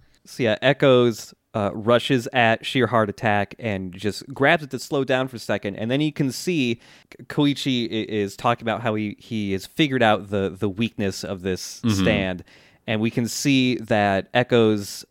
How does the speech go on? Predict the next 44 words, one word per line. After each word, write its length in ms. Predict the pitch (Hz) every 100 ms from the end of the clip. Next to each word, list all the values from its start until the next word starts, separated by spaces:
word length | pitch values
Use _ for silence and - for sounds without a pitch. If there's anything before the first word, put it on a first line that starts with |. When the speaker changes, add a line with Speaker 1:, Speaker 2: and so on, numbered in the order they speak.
| _
Speaker 1:
tip, 300 | - 156 -
tip 140 | - 156
of 100 | 120
its 140 | 113
tail 280 | - 190 147
is 140 | 120 -
starting 320 | 160 156 156
to 60 | 127
form 500 | - 156 143 135 127
some 320 | - 190 208
type 240 | - 175
of 180 | 160 123
word. 420 | 127 107 85 78 - - _ -
But 80 | 117
before 240 | 131 143 170 170
Speaker 2:
Mm-hmm, 80 |
Speaker 1:
we 60 | 170
can 160 | 120 95
Speaker 2:
mm-hmm. 80 |
Speaker 1:
see 160 | 120 151
what 160 | 131 127
it 80 | -
is, 580 | 135 107 92 - - - _
we 100 | 127
cut 220 | 120 147 -
to 100 | 123
Kira. 480 | - 107 - - - _ _ -
Speaker 2:
Kira 380 | - 165 165 175
is 300 | 143 143 - - _
out 240 | 131 180 -
on 160 | 156
the 60 | 165
street. 480 | - - 107 101 -
He, 180 | 123 135
he's, 380 | 127 135 110 -
uh, 680 | 92 107 104 98 95 90 85 - _ 110
walking 400 | 110 120 135 143
around, 600 | 127 127 127 127 127 120
having 260 | 131 131
a, 120 | 113 101 92 90 87
a 40 |
grand 380 | 85 95 113 120
old 180 | 123 120
day, 360 | 110 107 107